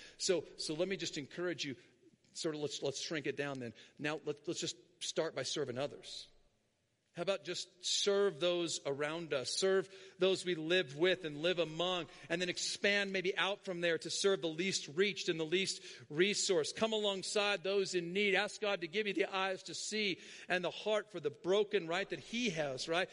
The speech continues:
I love what Galatians five thirteen says. It says, "You were called to freedom, brothers and sisters. Only do not use your freedom or your salvation as an opportunity for the flesh, but through love,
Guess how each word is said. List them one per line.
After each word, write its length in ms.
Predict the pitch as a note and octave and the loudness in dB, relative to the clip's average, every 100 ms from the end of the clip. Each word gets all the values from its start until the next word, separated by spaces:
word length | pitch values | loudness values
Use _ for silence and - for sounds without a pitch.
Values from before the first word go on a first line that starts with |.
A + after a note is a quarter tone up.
| - - | -10 0
I 60 | |
love 180 | F#3 A3 | 4 4
what 140 | A3 E3 | 2 2
Galatians 440 | G3 G#3+ F#3+ E3+ | 4 4 2 -4
five 340 | - G3 G3 | 0 0 0
thirteen 500 | - F#3 - G#3 G3+ | -2 -4 -2 -2 0
says. 320 | F3 E3 C#3+ D3 | 0 2 0 -2
It 60 | |
says, 280 | - G3+ D#3+ | 2 2 4
"You 120 | A3 | 2
were 120 | G#3 - - - - | 2 2 -8 -20 -6
called 460 | - B3+ C#4+ B3 | 2 4 4 2
to 80 | G3+ | -2
freedom, 560 | - A#3+ C#4 A3+ C#3+ B2 _ _ - | -4 2 4 4 0 -12 _ _ 4
brothers 320 | F#3+ E3+ D3 | 4 4 -6
and 100 | D3 | -6
sisters. 500 | - E3 - C3+ B2 - - | -2 -2 -2 -6 -6 -8 2
Only 200 | A3 A3 | 4 4
do 140 | A3 | 2
not 180 | A#3+ A#3+ | 2 2
use 460 | G3+ B3+ D#4+ D4+ - | 2 2 4 4 4
your 140 | A3+ | 4
freedom 480 | - - C4+ A3+ E3+ | 2 0 2 4 2
or 80 | D#3+ | 2
your 120 | F3 | 0
salvation 1080 | - A3+ G#3 G3 B3 D4 - - C3 D3 G3 - - | 2 2 2 2 2 4 0 0 -4 -2 -4 -6 0
as 180 | G#3 F#3+ | 2 2
an 80 | G#3 | 2
opportunity 560 | G#3 G3 - B3+ B3+ | 0 -2 -2 0 0
for 140 | A3+ G#3+ | 0 0
the 100 | F3 | -2
flesh, 460 | - C4 B3+ G3+ - | 2 4 4 0 -2
but 160 | G3+ | -2
through 160 | G#3+ F#3 | -2 0
love, 400 | G#3 C4+ A3 | 2 2 2